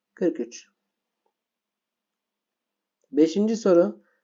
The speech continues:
A sayısı ile yirmi beş sayısının ebob'u beş, ekoku yüz ellidir. Buna göre A sayısı aşağıdakilerden hangisidir? Şu bilgiyi bilirsek bu soruyu rahatlıkla çözebiliriz.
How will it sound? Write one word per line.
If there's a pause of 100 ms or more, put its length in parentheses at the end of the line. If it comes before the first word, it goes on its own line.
(120)
A
sayısı
ile
yirmi
beş
sayısının
ebob'u
beş,
ekoku
yüz
ellidir. (240)
Buna
göre
A
sayısı
aşağıdakilerden
hangisidir? (1400)
Şu
bilgiyi
bilirsek (420)
bu
soruyu
rahatlıkla
çözebiliriz.